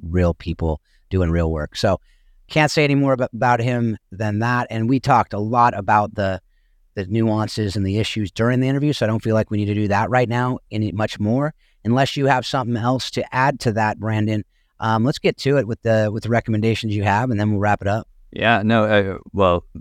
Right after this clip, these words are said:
Speaker 2: yeah, Peter, Peter is such the real deal, as we said. Um, and I would just encourage, you know, I'll, I'll give a, a recommendation of a different book here in a moment, but,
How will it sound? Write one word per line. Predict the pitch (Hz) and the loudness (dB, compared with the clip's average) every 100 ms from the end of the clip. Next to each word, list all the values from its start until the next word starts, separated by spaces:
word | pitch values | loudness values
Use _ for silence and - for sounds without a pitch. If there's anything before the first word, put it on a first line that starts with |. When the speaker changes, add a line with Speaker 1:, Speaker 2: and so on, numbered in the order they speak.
| - | -4
Speaker 2:
yeah, | 92 76 | -2 0
Peter, | - 107 98 95 - | 0 2 4 2 0
Peter | 123 104 | 2 4
is | 87 82 | 4 4
such | 95 85 | 0 0
the | - | -2
real | 80 85 | 2 2
deal, | 80 82 80 80 - | 2 2 2 2 0
as | 85 82 | -2 -2
we | 87 | -2
said. | - 87 82 80 - _ _ - | 0 2 2 -2 -12 _ _ -6
Um, | 90 90 82 87 | 2 2 2 0
and | 101 101 90 85 - _ _ - | 0 2 2 0 -4 _ _ -2
I | 101 | 0
would | 98 | 2
just | 92 92 | 2 2
encourage, | 80 - 92 80 78 | -2 2 2 2 0
you | 82 | -2
know, | 78 | -2
I'll, | 71 87 | 0 0
I'll | - 87 | 2 2
give | 92 82 | 2 2
a, | 80 78 82 - - - | 2 2 -2 -12 -20 -8
a | 85 - - - | -8 -8 -12 -4
recommendation | 95 87 82 80 80 87 | -2 0 2 2 2 0
of | 78 | 0
a | 73 | 0
different | 87 87 73 | 0 0 0
book | 85 76 | 0 0
here | - 85 | -2 0
in | 82 | 0
a | 78 | 0
moment, | 85 85 78 52 | 2 2 0 0
but, | 80 | 0